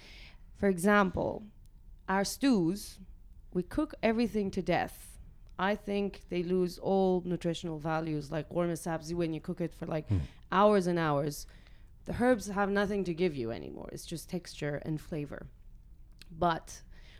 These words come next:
Speaker 1: we have that with salads and torshi and, and piyaz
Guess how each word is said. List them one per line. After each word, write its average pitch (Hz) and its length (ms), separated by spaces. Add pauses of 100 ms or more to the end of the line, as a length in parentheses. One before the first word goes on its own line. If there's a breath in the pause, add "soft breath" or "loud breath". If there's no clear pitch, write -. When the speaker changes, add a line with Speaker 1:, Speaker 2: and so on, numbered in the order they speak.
(140 soft breath)
Speaker 1:
we 175 100
have 220 400
that 175 440 (400 soft breath)
with 165 300
salads - 840 (340 soft breath)
and 170 220
torshi 160 840 (340 loud breath)
and, 165 320
and 151 160
piyaz 160 680